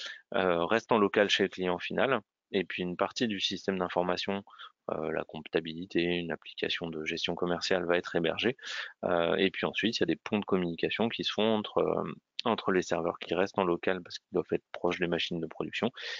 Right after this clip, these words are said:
et puis, euh, et puis l'hébergement. Donc toutes ces solutions sont, sont possibles, euh, en partant de ces différentes briques, euh, de, de service.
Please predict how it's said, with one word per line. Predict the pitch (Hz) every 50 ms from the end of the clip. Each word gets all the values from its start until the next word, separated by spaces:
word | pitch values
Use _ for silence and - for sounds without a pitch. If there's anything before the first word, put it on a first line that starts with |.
| - _ -
et | - 95 95 90
puis, | - - - 95 92
euh, | 85 82 80 80 - - 85 - - - -
et | 104 104 98
puis | - - 104 98
l'hébergement. | 95 95 98 90 87 87 82 92 - _ _ _ _ - - - - - - - - - - _ _ _ -
Donc | - - -
toutes | - 135 123
ces | - 135 117
solutions | - 120 113 107 101 - - 127
sont, | - - 110 101 98 95
sont | 92 - - 117 107
possibles, | - 98 - - - 127 131 117 -
euh, | - - 76 90 90
en | 87 90 98 - - 113 101
partant | - 92 - - - 107
de | 117 107 92
ces | - - - 98
différentes | 90 87 - - 85 87 87 85 82
briques, | - 92 101 - - -
euh, | 90 98 95 98 113 _ - -
de, | 92 92 95 90 95 98 107 101 -
de | 110 107 98
service. | - - 92 95 98 - - -